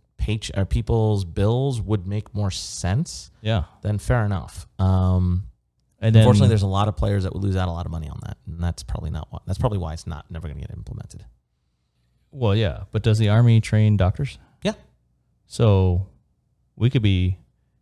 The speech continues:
Speaker 2: making hospitals and doctors. We already have the ability to make hospitals and
Speaker 1: Oh,
Speaker 2: doctors
Speaker 1: yes.
Speaker 2: federally.
Speaker 1: Yes,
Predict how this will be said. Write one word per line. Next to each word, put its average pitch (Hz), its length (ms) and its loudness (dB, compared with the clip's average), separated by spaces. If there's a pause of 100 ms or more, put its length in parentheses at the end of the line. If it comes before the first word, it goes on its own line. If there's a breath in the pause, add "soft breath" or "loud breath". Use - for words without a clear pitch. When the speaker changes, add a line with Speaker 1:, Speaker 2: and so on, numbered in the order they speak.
(180)
Speaker 2:
making 98 420 0
hospitals 95 560 0
and 85 100 -2
doctors. 87 640 -4 (600)
We 135 120 2
already 131 160 4
have 123 200 6
the 104 80 6
ability 92 440 2 (120)
to 113 100 -4
make 104 180 0
hospitals 95 420 -4
and - 100 0
Speaker 1:
Oh, 90 40 2
Speaker 2:
doctors 90 480 -6
Speaker 1:
yes. - 420 0 (460)
Speaker 2:
federally. 85 360 -2 (540)
Speaker 1:
Yes, - 420 0